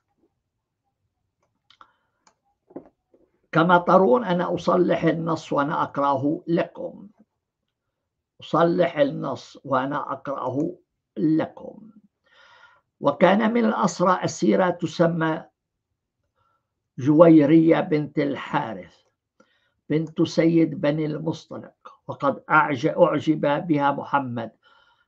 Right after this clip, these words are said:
حينما، حين جاءت تستنجد به من الأسرى فتزوجها محمد. وهكذا كان محمد يغزو القبائل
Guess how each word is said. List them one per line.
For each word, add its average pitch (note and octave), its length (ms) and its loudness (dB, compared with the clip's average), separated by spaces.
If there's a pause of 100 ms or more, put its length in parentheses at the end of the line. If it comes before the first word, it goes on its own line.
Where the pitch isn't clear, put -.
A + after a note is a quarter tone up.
حينما، C#3+ 920 -2
حين D3+ 360 -2
جاءت C3+ 560 -4
تستنجد C3+ 840 -6
به D3+ 280 2
من C#3+ 240 -6
الأسرى D3+ 720 -10 (2750)
فتزوجها E3+ 1040 6
محمد. A#2+ 720 -6
وهكذا C#3+ 640 -4
كان D3 400 -4
محمد C#3+ 540 -4
يغزو C#3+ 440 2
القبائل G#2 720 -6